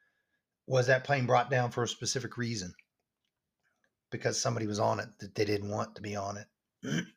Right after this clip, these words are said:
So a lot of things come to mind. What I want you to do as your homework is <clears throat> look at all the stuff that I provided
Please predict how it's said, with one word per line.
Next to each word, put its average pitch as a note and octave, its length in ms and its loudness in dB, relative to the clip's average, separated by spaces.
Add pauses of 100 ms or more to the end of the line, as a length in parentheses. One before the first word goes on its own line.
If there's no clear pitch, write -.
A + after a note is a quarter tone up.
(320)
So B2+ 360 8 (1500)
a B2 60 -4
lot E3+ 200 10
of G#3 120 6
things F3 500 6 (400)
come D3 200 2
to C3+ 40 4
mind. D3 400 4 (760)
What B2+ 180 2
I C#3+ 120 8
want F#3+ 300 6 (100)
you D#3+ 200 0
to D3 100 0
do D3 360 2
as A#2+ 120 0
your B2 80 0
homework D#3+ 540 2 (160)
is A2+ 540 -6 (180)
<clears throat> - 500 -2
look C#3 240 2
at E3 60 8
all D3+ 120 12
the C3+ 80 2
stuff C#3+ 300 6
that B2 120 6
I B2+ 100 12
provided B2 560 6